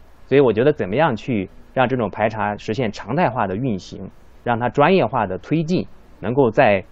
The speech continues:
呃，我们讲的这样一个日常工作中及时的发现这样一些安全隐患进行排除，啊，让我们这样一个，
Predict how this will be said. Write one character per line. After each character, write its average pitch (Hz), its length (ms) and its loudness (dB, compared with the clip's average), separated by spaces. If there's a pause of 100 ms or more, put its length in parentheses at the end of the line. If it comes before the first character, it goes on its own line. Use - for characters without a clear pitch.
(160)
呃， 92 180 -6
我 90 120 -4
们 95 100 -4
讲 113 180 -2
的 - 60 -8
这 120 100 -4
样 107 120 -2
一 101 60 -8
个 110 60 -6
日 131 100 0
常 104 160 -2
工 135 120 -2
作 131 140 0
中 98 240 -4 (260)
及 107 200 -2
时 151 180 0
的 113 80 4
发 120 160 0
现 113 160 -6
这 104 100 -6
样 98 140 -6
一 98 40 -8
些 95 140 -10
安 123 160 -6
全 117 240 -4
隐 95 160 -6
患 104 280 -4
进 107 180 -6
行 101 300 -8
排 113 180 0
除， 107 340 -6 (300)
啊， 92 180 -8
让 120 180 2
我 98 60 0
们 92 80 -6
这 117 80 -2
样 110 140 -2
一 95 120 -4
个， 107 260 2